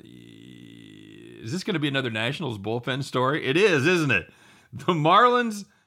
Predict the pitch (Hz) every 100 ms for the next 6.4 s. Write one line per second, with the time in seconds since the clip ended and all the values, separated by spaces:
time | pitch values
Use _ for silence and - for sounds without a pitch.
0 | _ _ 247 302 - 269 247 214 - 370
1 | 330 311 302 240 156 147 123 139 123 -
2 | 135 131 120 120 123 127 131 127 - -
3 | _ - 113 110 143 170 143 156 180 131
4 | 110 117 139 135 202 143 123 131 110 -
5 | 156 143 156 131 92 80 - 95 92 139
6 | 139 98 -